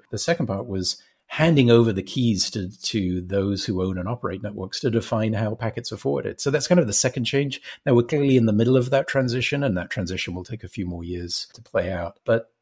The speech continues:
the third one, which I think has been a little quieter and not so obvious to the outside, but we all know it in the networking community, and that's the reemergence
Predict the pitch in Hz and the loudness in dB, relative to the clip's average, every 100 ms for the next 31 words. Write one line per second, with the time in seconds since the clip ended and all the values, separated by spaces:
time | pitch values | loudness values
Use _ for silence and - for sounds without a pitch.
0 | _ - 131 131 - - - 302 220 135 | _ -2 2 0 -4 -12 2 4 6 4
1 | 110 107 101 113 131 123 113 - 110 104 | 4 2 0 0 0 0 -2 0 2 2
2 | 101 95 - 180 - 156 160 185 185 - | 0 -2 -4 -10 -4 4 6 6 4 0
3 | 160 147 113 95 85 95 160 - - - | 6 8 6 4 0 0 0 -2 -10 -6
4 | 107 98 113 110 - 113 101 101 95 92 | -4 0 -2 -2 -2 0 2 0 0 -4
5 | - - 87 95 - 131 - - 80 87 | -4 -10 -10 -8 -2 0 0 -2 -2 -4
6 | 98 - 98 107 107 113 104 95 92 92 | -8 -8 -6 0 2 2 2 0 0 -2
7 | 92 85 85 104 101 95 - 156 175 123 | -4 -6 -8 -8 -8 -10 -8 -4 -2 -2
8 | 117 98 131 139 - - 113 104 110 143 | -2 0 -2 -2 -6 0 0 0 2 4
9 | 202 190 135 135 127 123 120 - - | 6 4 4 2 2 -2 -2 -2 -2